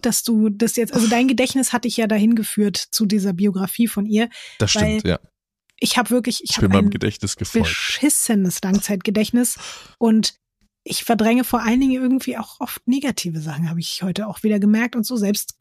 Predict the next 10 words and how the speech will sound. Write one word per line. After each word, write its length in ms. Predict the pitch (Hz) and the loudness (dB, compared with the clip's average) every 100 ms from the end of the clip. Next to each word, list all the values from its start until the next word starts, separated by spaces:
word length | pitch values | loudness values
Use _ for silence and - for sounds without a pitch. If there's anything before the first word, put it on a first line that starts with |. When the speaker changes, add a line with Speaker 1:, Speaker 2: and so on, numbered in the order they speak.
| - | -10
Speaker 1:
Ich 140 | - | -4
habe 100 | - | -4
auch 60 | - | 0
anscheinend 320 | 240 208 240 262 | 2 2 0 0
auch 100 | 233 | 2
ein 140 | 220 - | 0 0
beschissenes 460 | 220 - 233 226 - | -2 0 -2 -2 -2
Kurzzeitgedächtnis, 760 | 247 - 233 220 214 226 - - | -4 -2 -2 0 2 0 -2 -6
ist 140 | 247 | -2
egal, 280 | 226 214 220 | 0 2 0